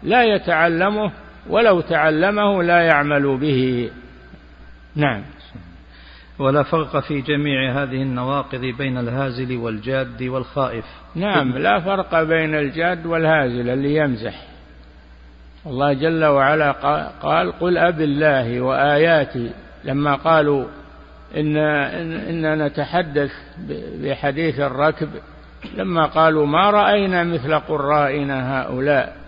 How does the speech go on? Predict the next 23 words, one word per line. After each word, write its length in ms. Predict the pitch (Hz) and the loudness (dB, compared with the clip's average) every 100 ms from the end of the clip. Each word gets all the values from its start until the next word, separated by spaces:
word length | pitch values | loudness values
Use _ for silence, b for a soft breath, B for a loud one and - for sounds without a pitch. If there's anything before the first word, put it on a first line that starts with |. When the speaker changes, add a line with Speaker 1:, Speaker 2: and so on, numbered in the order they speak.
| - | -4
Speaker 1:
أجبن، 640 | 170 143 147 151 151 143 - - B B B B - - | -2 -2 -2 0 0 -2 -6 -14 B B B B -16 -4
آه، 680 | 143 143 135 135 147 160 | 2 4 4 2 0 2
أرغب 440 | 180 160 160 151 143 | 2 4 2 4 2
بطونا 640 | 139 131 175 160 151 139 | -2 -4 -2 0 0 0
وأكذب 560 | 131 147 156 151 151 139 | 0 0 -2 -2 0 0
ألسنا 720 | 135 160 165 - 156 147 127 - - - - - - - - | 0 0 0 -4 -4 -2 -4 -10 -20 -20 -20 -20 -20 -14 0
وأجبن 580 | 156 190 170 175 175 | 2 2 0 0 2
عند 340 | 170 156 160 151 | 2 2 2 2
اللقاء"، 680 | 151 147 175 - 160 139 127 | 2 2 0 0 2 2 2
يعنون 440 | 165 190 214 202 | 0 0 -2 0
رسول 480 | 175 165 - 202 170 | 0 -2 -4 -4 -2
الله 320 | 147 165 165 | -2 0 -2
صلى 200 | - 139 | -4 -6
الله 360 | 143 151 135 127 | 0 0 0 0
عليه 220 | 143 147 | 0 -2
وسلم 520 | 123 - 160 175 160 | -4 -4 -4 -2 -2
وأصحابه، 540 | 151 147 - 156 127 120 - - | -4 -6 -8 -8 -8 -12 -20 -10
هم 140 | 170 175 | -6 -4
في 220 | 190 202 | -2 0
مجلس 500 | 214 165 139 160 - - - - - - | 0 -2 -4 -6 -10 -20 -20 -20 -20 -18
يتحدثون 680 | 147 180 175 180 185 190 156 | -10 -10 -6 -4 -4 -4 -2
بينهم 480 | 156 147 143 139 | 0 0 -2 -2
بهذا، 340 | 131 131 117 | -2 -4 -4